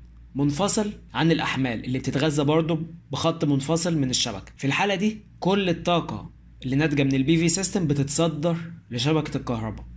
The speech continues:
وتتحاسب عليها بفاتوره منفصله عن فاتوره الاحمال اللي عندك في البيت. تاني اوبشن انك بتوصله على شبكه الكهرباء من خلال الشبكه الداخليه للمبنى بتاعك،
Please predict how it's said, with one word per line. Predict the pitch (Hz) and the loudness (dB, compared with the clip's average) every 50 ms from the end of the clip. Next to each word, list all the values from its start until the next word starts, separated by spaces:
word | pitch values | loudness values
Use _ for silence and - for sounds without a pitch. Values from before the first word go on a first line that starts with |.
| - | -10
وتتحاسب | - 127 143 143 - - 170 170 - 175 156 | -6 -4 -4 -4 -2 -2 0 0 0 2 2
عليها | 135 131 131 131 123 110 104 - - - - - | 2 2 2 0 -2 -2 -6 -8 -12 -16 -16 -4
بفاتوره | 127 139 143 147 143 139 185 190 208 208 190 | -2 0 0 0 0 0 2 2 2 2 2
منفصله | 165 156 151 143 143 - 180 196 - - 202 190 | 2 2 0 0 0 -2 -2 0 0 0 2 2
عن | 180 151 135 143 165 185 185 175 170 - - | 2 4 2 2 0 0 -4 -8 -10 -14 -18
فاتوره | - - 135 127 - 156 165 170 165 165 | -12 -10 -10 -4 0 2 2 4 4 2
الاحمال | 139 - - - - 131 135 143 156 156 156 151 - - - - - | -2 -2 -4 -4 -2 0 0 2 2 0 -2 -4 -6 -12 -12 -4 0
اللي | 123 123 | 0 2
عندك | 123 143 147 139 120 | 2 2 0 -2 -2
في | - - | -2 -6
البيت. | 104 87 - 78 - - _ - - | -8 -8 -10 -12 -14 -18 _ -8 -4
تاني | - 202 214 208 | 0 0 2 2
اوبشن | 180 214 214 - - 214 208 202 170 - - - - | 2 0 0 2 0 0 0 -2 -6 -12 -14 -6 0
انك | 131 139 143 | 2 2 2
بتوصله | 139 135 151 147 143 143 139 - - 165 165 151 120 107 110 - - - - - | 4 2 2 2 2 0 0 0 0 2 2 2 0 -4 -6 -12 -16 -20 -12 -4
على | - 117 123 123 | -2 -2 0 0
شبكه | 127 160 165 160 143 - - | 0 2 2 0 0 -2 -4
الكهرباء | 143 - - 131 127 143 175 180 208 220 220 - - | -6 -4 -4 -2 0 0 0 0 0 -2 -4 -4 0
من | - 151 160 156 | 2 2 2 4
خلال | 156 170 170 185 202 208 | 2 2 2 2 4 2
الشبكه | 202 - - - 196 190 202 180 - 185 175 175 - | 4 2 2 2 2 2 0 0 0 -2 -4 -4 -6
الداخليه | 139 120 139 143 143 151 156 170 190 208 214 214 214 208 | -4 -2 0 0 2 2 4 4 6 6 4 4 2 2
للمبنى | 185 151 143 143 156 165 147 156 151 | 2 4 4 4 4 4 2 2 0
بتاعك، | 131 143 143 127 110 92 87 - - - | 0 -2 -4 -4 -4 -4 -6 -10 -16 -20